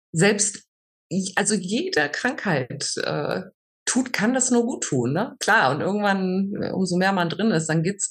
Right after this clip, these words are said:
eben auch nicht mehr ausschließlich um Krankheiten, sondern einfach um Wohlbefinden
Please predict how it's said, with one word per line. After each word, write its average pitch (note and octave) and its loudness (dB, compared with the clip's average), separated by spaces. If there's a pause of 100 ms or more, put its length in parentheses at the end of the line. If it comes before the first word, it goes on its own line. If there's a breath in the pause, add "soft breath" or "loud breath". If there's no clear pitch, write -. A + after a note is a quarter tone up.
eben D#3 0
auch - -4
nicht D#3+ 0
mehr D#3 2
ausschließlich D#3+ 0
um D3+ -2
Krankheiten, D#3 -2
sondern D3 -2
einfach D#3+ -2
um D#3 -2
Wohlbefinden F3 2